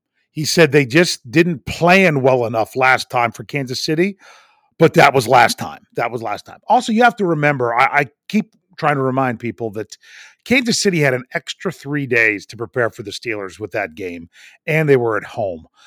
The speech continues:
So, uh, 'cause they were coming off their Thursday night game. So that, that didn't help a lot. Yeah, there were other circumstances going on, but, uh,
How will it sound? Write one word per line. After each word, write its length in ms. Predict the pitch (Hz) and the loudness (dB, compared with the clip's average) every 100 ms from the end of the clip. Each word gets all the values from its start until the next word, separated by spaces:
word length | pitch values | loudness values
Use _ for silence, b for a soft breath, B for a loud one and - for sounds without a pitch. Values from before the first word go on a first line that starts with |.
| b b | b b
So, 400 | - - 123 113 | -16 -8 -4 -2
uh, 160 | 107 107 | -4 -4
'cause 180 | - 113 | -6 2
they 120 | 156 | 2
were 100 | 139 | 2
coming 260 | - 131 | -2 0
off 140 | 120 110 | -2 0
their 140 | 135 | -2
Thursday 360 | - 117 95 101 | -2 -8 -8 -10
night 220 | 95 90 | -12 -16
game. 240 | 98 85 _ b b _ | -20 -20 _ b b _
So 260 | - 160 131 | -2 2 6
that, 280 | 160 131 | 6 4
that 240 | 143 170 120 | 2 0 0
didn't 200 | 147 127 | -4 0
help 200 | 123 - | -2 0
a 40 | |
lot. 220 | 120 117 | -2 0
Yeah, 180 | 143 151 | 2 4
there 100 | 147 | 4
were 100 | 135 | 4
other 160 | 131 113 | 2 0
circumstances 640 | - 123 110 - 107 - | -6 -10 -10 -10 -12 -10
going 280 | 104 104 98 | -8 -8 -8
on, 240 | 98 92 87 | -10 -12 -12
but, 220 | 107 - | -10 -4
uh, 220 | 120 107 | -2 -2